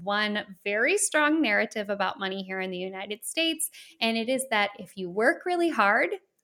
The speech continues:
you can succeed. And so when it comes to money, it, it can be really, really complicated because there are plenty of people who work hard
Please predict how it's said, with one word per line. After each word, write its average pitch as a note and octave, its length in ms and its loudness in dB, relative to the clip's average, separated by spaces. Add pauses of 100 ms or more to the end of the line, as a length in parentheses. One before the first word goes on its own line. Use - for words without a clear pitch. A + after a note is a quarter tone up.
(140)
you A#3 320 2
can A3 320 0
succeed. - 760 -6 (380)
And G#3+ 240 -2
so G#3+ 260 0
when A3 200 0
it A3 100 -6
comes A#3 420 -2
to G#3 120 -6
money, A3 800 -4 (160)
it, A#3 480 -2
it A#3 100 -14
can A3 100 -2
be G#3 180 0
really, C4 600 2
really G3 220 0
complicated B3 1000 -4 (220)
because C#4 220 6
there C#4+ 100 8
are C4 220 2
plenty D#4 320 4
of - 120 -2
people G3 300 -2
who G3+ 140 -2
work F#3+ 360 0
hard C#4 460 2